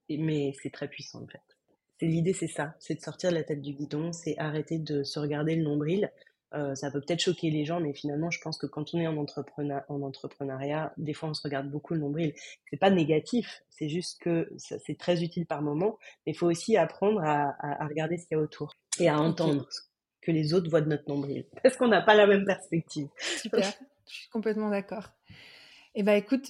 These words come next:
Speaker 2: merci.
Speaker 1: Avec grand plaisir.
Speaker 2: Et puis, bah,
Speaker 1: À très
Speaker 2: je te
Speaker 1: bientôt.
Speaker 2: souhaite, ouais,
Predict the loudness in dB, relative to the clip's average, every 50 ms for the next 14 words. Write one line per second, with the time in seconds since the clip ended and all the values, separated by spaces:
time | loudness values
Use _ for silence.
0 | 2 4 4 4 4 2 -2 -4 -8 -8 -8 -6 -2 0 0 2 4 4 4 4
1 | 4 4 2 0 -4 -4 -2 0 0 0 0 0 -2 -4 -4 -4 -8 -12 -18 -20
2 | _ _ _ -2 -2 -2 -2 -6 -12 -12 -8 -6 -2 -2 0 0 0 -2 -4 -4
3 | -4 -6 -4 -6 -6 -6 -6 -2 0 0 2 2 0 0 -2 0 0 0 -2 -2
4 | -6 _ -2 -2 -2 0 0 -2 -2 -4 -4 -4 0 0 2